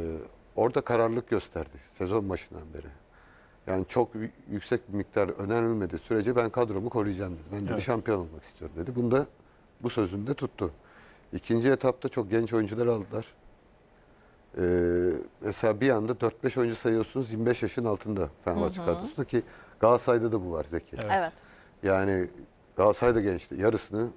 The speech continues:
Speaker 1: yirmi beş yaşın altına aldı, ee, ilk, ilk on birden. Ee, ve bir oyun buldu-, buldular ve bu oyun içinde bir rekabet olacak.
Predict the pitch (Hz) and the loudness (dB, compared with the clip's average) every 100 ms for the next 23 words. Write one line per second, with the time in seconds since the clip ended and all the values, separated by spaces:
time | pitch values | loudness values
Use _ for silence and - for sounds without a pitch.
0 | - 92 110 - 101 113 101 90 - 101 | -6 0 0 0 -2 0 0 -2 0 2
1 | 87 80 - - - 78 80 78 80 82 | 2 -4 -18 -14 -12 -8 -8 -8 -6 -6
2 | - - 98 - 101 - 101 87 82 85 | -4 -2 -2 0 -4 0 -2 0 -4 -4
3 | 120 - - - - - - - - 98 | -8 -12 -20 -20 -20 -20 -20 -20 -2 4
4 | 98 101 98 95 92 67 - - - - | 6 6 6 4 2 -2 -10 -20 -20 -20
5 | - - - - 131 147 - - _ _ | -20 -20 -2 4 4 4 -8 -20 _ _
6 | _ _ _ _ 104 143 131 139 131 92 | _ _ _ _ 4 8 8 8 4 0
7 | 85 90 - 101 85 95 151 - - 110 | -4 -6 -4 -2 0 0 0 -6 0 2
8 | 127 156 123 107 - 156 151 143 151 143 | 4 4 4 0 -2 2 6 6 6 2
9 | 143 107 80 - | 2 -2 -2 -10